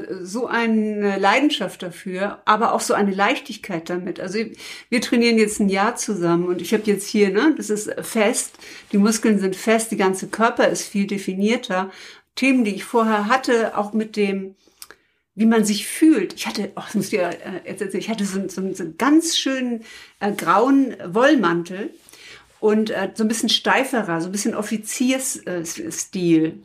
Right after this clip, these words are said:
also wie so ein langer Gehrock aus so einem ganz dicken Wollst-, Wollstoff. Und ich sag jetzt mal, es ist ungefähr zwei Jahre her, sitze ich im Auto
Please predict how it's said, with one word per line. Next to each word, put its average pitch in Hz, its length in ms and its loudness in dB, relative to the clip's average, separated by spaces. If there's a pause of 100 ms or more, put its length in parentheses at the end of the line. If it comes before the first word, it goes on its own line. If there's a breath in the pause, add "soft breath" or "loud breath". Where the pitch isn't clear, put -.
also 190 180 -6
wie 196 60 -6
so 196 100 0
ein 196 80 4
langer 214 280 4
Gehrock 214 520 0
aus 170 100 -8
so 208 60 -6
einem 196 80 -6
ganz 285 360 2
dicken 269 320 0
Wollst-, 226 520 -2
Wollstoff. 196 680 -2 (760 loud breath)
Und 190 100 -2
ich 165 100 -2
sag 208 180 2
jetzt 214 140 0
mal, 202 120 6
es 185 120 -2
ist - 160 -4
ungefähr 208 400 0
zwei 208 260 2
Jahre 202 260 0
her, 185 520 -2
sitze 202 320 -4
ich 208 100 -6
im - 160 -2
Auto 311 560 -6